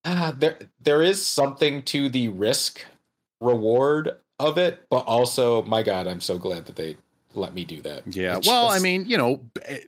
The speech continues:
Speaker 2: when I was playing Nocturne, I was just basically save scumming it and just like
Speaker 1: Yes.
Speaker 2: Yeah, I was just like, "Oh, did I get what I wanted? Nope. Okay, I'm gonna go back and reload. Did I get what I wanted?
Speaker 1: Yeah.
Speaker 2: Nope. Nope." Just for
Speaker 1: Exactly.
Speaker 2: hours.
Speaker 1: Yep.
Speaker 2: <clears throat>
Speaker 1: Yeah, so that,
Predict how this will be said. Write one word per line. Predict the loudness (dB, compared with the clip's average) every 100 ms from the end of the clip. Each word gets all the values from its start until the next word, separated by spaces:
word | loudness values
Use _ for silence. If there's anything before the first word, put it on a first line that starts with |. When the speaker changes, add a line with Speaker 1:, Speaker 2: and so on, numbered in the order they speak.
| -12 -6
Speaker 2:
when | -2
I |
was | -2
playing | -2 0 0
Nocturne, | 2 0 -2 -6 -6
I | -4
was | -4
just | -6 -8 -8
basically | -4 -4 -4 -4
save | -2 -2 0 0
scumming | 0 -2 -2 -2 -2
it | -2 -2
and | -6
just | -4 -4
like | -2 -2 -4 -8 -2
Speaker 1:
Yes. | -2 -2 -6 -8 _ _ _
Speaker 2:
Yeah, | -2 0
I |
was | 0
just | -2
like, | -2 0
"Oh, | 2 2 2
did | 0
I | 0
get | 0
what | 0
I | 0
wanted? | 0 0 -2
Nope. | -2 -2 -6
Okay, | -6 -4
I'm | -4
gonna | -4
go | -4
back | -4 -4 -6
and | -4
reload. | -2 0 -2 -6 -6
Did | -2
I |
get | -2
what | 0
I | 0
wanted? | 0 0 0
Speaker 1:
Yeah. | 2
Speaker 2:
Nope. | 2 0 -6 _ -8
Nope." | 0 0 -2 -8
Just | -10 -6
for | -4
Speaker 1:
Exactly. | 0 0 0 -2
Speaker 2:
hours. | -4 -6 -8 -10 _ _ _ _ _ -2
Speaker 1:
Yep. | 2 2
Speaker 2:
<clears throat> | -2 -8 -12 -18 _ _ _ _ _ _ _ _ _ _ -8
Speaker 1:
Yeah, | -4 -4 -6
so | -4 0
that, | 2